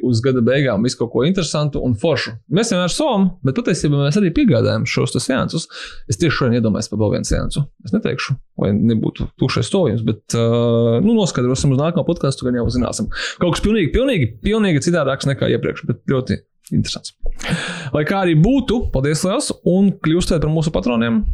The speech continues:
kino kults punkts L V slash Patreon. Ā, un šoreiz podkāstā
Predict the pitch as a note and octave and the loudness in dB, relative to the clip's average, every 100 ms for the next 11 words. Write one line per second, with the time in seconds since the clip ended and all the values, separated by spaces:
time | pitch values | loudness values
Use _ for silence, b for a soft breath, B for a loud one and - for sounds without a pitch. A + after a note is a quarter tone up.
0 | - - D#3 D3+ D#3 D#3 - D#3+ - C3 | -4 -4 0 0 0 -2 0 -2 0 0
1 | C#3+ G3 F#3+ - - _ _ - C3 D3 | 2 2 0 -4 -10 _ _ -4 -2 -2
2 | - - _ _ _ - - - - - | -6 -16 _ _ _ -4 -2 -2 -6 -18
3 | - - - B2+ C3 B2+ A3 G3 C4 C4 | -20 -20 -8 -4 -2 0 0 0 0 -2
4 | G#3 G3 G#3 | -4 -2 -2